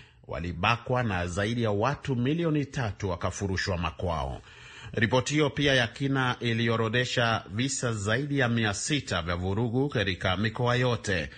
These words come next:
na kutoa majina ya wahusika wote nje na ndani ya nchi, ikiwa ni pamoja na makundi ya waasi kutoka ndani ya nchi na vilevile kutoka nchi kama vile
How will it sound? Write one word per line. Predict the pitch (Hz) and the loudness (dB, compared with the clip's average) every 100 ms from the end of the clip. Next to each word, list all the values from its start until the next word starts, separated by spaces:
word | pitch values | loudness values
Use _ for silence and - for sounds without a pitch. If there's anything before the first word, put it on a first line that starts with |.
| - - - | -18 -20 -8
na | 90 | -4
kutoa | 92 101 120 113 107 | -2 -2 2 2 2
majina | 104 104 117 113 | 2 2 2 4
ya | 110 | 4
wahusika | 101 104 98 - 117 | 2 0 0 -2 0
wote | 117 131 135 131 127 131 | 2 2 0 2 2 2
nje | 104 131 143 | 0 0 2
na | 135 117 | 2 2
ndani | 113 123 120 | 4 2 4
ya | 113 | 4
nchi, | 131 135 113 92 - - | 4 2 0 -2 -6 -10
ikiwa | - - 135 | -6 0 2
ni | 120 | 2
pamoja | 113 117 117 117 | 2 2 2 2
na | |
makundi | 110 101 - 117 107 | 2 0 0 0 2
ya | 104 | 0
waasi | 98 95 110 107 98 | 2 2 2 2 -2
kutoka | 90 92 90 92 87 - | -2 -2 0 0 0 0
ndani | 98 113 127 123 | 0 2 2 2
ya | 120 | 2
nchi | 135 127 107 98 - - - | 2 2 0 -2 -8 -18 -6
na | 110 | -2
vilevile | 104 110 120 110 113 107 | 0 2 2 2 2 2
kutoka | 98 104 107 101 104 95 - | 0 -2 -2 0 0 0 -2
nchi | 110 123 123 117 | -2 -2 0 -2
kama | 120 110 107 | 0 0 2
vile | 107 107 101 | 2 2 2